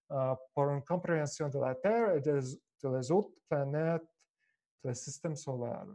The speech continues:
Et ça, c'est pourquoi c'est, c'est import-, c'est une chose vraiment importante. Moi, comme astronaute, au passé, j'ai étudié beaucoup. J'ai étudié des, des génies mécaniques, gen-,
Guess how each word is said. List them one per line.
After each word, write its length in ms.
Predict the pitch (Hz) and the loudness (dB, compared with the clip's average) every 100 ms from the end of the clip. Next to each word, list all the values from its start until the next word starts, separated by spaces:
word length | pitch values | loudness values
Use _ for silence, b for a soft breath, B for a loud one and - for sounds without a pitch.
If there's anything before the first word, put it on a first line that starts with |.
| 151 - _ _ _ _ 165 | -20 -20 _ _ _ _ -4
Et 60 | |
ça, 180 | 156 277 | 6 6
c'est 200 | 269 208 | 6 2
pourquoi 500 | 160 143 - 185 180 | 2 0 4 8 8
c'est, 220 | 175 147 | 6 -4
c'est 300 | - - 143 | -4 -6 -4
import-, 360 | 147 143 135 - | -4 -2 -4 -6
c'est 360 | - - 139 - | -16 -10 -10 -6
une 120 | 135 | -8
chose 460 | - 185 135 135 143 139 _ - | -2 -2 -2 -8 -10 -14 _ 0
vraiment 220 | 147 156 | 2 2
importante. 480 | 147 131 - 147 139 | 0 -4 0 0 6
Moi, 380 | 160 269 262 262 | 10 10 10 6
comme 120 | 170 | 2
astronaute, 680 | 160 165 151 196 233 233 | 2 0 2 2 2 -2
au 80 | 170 | -6
passé, 580 | - 151 - 240 285 226 B B B | 2 2 4 2 2 -2 B B B
j'ai 140 | - 151 | -2 0
étudié 320 | 156 190 233 | 0 2 6
beaucoup. 500 | 196 185 - 226 139 | 6 6 4 6 6
J'ai 120 | 139 | 4
étudié 380 | 143 190 170 175 | 2 0 2 6
des, 260 | 160 147 | 6 6
des 180 | 143 147 | 4 2
génies 260 | 131 160 160 | 4 4 4
mécaniques, 720 | 156 143 147 139 214 226 226 | 2 0 -2 2 6 6 4
gen-, 380 | - 151 143 | 0 0 0